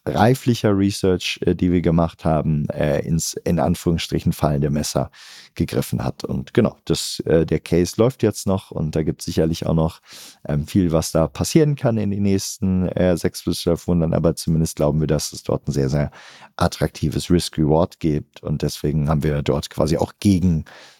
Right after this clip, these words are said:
den Konsensus, der weiterhin seine Aktien auf den Markt geworfen hat. Ähm, ich glaub, Baillie Gifford hat irgendwie allein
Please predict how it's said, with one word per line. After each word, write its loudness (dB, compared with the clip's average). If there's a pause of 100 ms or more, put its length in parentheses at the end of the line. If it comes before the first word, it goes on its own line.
(120)
den 4
Konsensus, 2
der 2
weiterhin 0
seine 0
Aktien -2
auf -2
den 2
Markt 2
geworfen 0
hat. -4 (560)
Ähm, 0
ich -12
glaub, 0
Baillie 2
Gifford 2
hat -2
irgendwie -2
allein 2